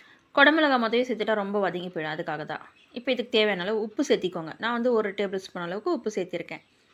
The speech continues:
கால் டீஸ்பூன் மஞ்சத்தூள், அதாவது ஒரு பிஞ்ச் கூட நீங்க மஞ்சத்தூள் சேர்த்திக்கலாம். சேர்த்துட்டு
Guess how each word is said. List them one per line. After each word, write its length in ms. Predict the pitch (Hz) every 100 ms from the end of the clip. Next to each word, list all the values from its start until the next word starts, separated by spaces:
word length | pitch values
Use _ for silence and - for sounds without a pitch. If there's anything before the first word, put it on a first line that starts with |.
| _ _ _ _ _ _ _ _ -
கால் 180 | 269 254 254
டீஸ்பூன் 420 | 240 220 - 294 - _ -
மஞ்சத்தூள், 360 | 208 196 196 - 202
அதாவது 180 | 226 220
ஒரு 80 | 214
பிஞ்ச் 200 | 262 262 -
கூட 140 | 233 349
நீங்க 140 | 254 190
மஞ்சத்தூள் 340 | 185 185 175
சேர்த்திக்கலாம். 440 | 175 156 151 165 - _ _ _ _ -
சேர்த்துட்டு 380 | 254 226 208